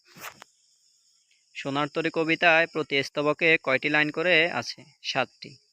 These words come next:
এখন আমরা সাধারণ জ্ঞান প্রশ্নের সমাধান করব। প্রথম প্রশ্নই জুলাই অভ্যুত্থান নিয়ে ছিল। জুলাই অভ্যুত্থানের প্রথম শহীদ ছিল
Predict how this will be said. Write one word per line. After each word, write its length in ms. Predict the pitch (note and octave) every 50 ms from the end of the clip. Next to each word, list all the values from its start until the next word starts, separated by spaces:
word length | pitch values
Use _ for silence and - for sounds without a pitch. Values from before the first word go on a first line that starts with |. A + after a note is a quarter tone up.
| _ _ - - - - - - - _ _ _ _ _ _ _ _ _ _ _
এখন 200 | A#2+ B2 C#3 D3
আমরা 440 | D#3 D#3 D#3 D#3+ E3 D#3+ D#3+ E3+ - - -
সাধারণ 300 | - C#3+ C3+ C#3 C#3+ D3
জ্ঞান 160 | D3+ D#3 D3
প্রশ্নের 320 | - D3+ - - E3 D#3+
সমাধান 380 | - - D#3 C#3+ D3 D3 D#3 D#3
করব। 480 | - E3 D#3+ D#3 D#3+ E3 F#3+ A3+ A#3 - _
প্রথম 240 | _ C3 B2+ - D3
প্রশ্নই 360 | C#3+ D#3 C#3+ - - E3 E3
জুলাই 420 | D#3 C#3 C#3 C#3+ D3+ D#3 D#3 D#3+ D#3
অভ্যুত্থান 360 | D3 C3+ C#3 C#3 - E3 D#3
নিয়ে 200 | D#3 D#3+ D#3+ D#3+
ছিল। 300 | - - E3 D#3+ D3+ D#3+ G3 - _ _ _ _ _ _ _ _ _ _ _ C3
জুলাই 240 | F3+ G#3 F#3 C#3+ D3+
অভ্যুত্থানের 420 | D3 C3+ C#3 C#3 - D#3+ D#3 D#3+ D#3+
প্রথম 320 | - C#3+ - - D3+ D#3
শহীদ 300 | D3+ - D#3+ D#3+ D#3+ D3+ -
ছিল 320 | - - E3 E3+ E3 E3